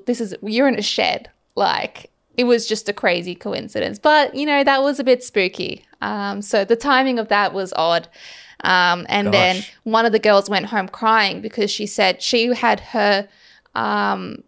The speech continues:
Speaker 1: she had a blanket wrapped around her. And this was my best friend for, like, ten years when I was a kid. She had a, um, like, a doona wrapped around her, and she's screaming and screaming for, like, ten minutes because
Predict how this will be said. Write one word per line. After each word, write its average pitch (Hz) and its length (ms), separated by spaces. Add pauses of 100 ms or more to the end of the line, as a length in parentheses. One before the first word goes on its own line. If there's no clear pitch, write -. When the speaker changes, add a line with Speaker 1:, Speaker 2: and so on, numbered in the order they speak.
(100)
Speaker 1:
she 254 220
had 233 220
a 214 60
blanket 208 500
wrapped 196 340
around 208 420
her. 233 420 (120)
And 240 120
this 277 100
was 311 180
my 220 220 (520)
best 214 280
friend 185 220
for, 196 120
like, 180 280
ten 196 280
years 180 280
when 185 120
I 170 120
was 175 160
a - 20
kid. - 300
She 277 120
had 311 160
a, - 160
um, 180 260
like, 190 140
a 208 60
doona 202 320
wrapped - 260
around 196 280
her, 214 120
and 208 120
she's 254 400
screaming 220 760
and 208 120
screaming 202 520
for, 208 100
like, 185 180
ten 208 260
minutes 185 420
because 202 460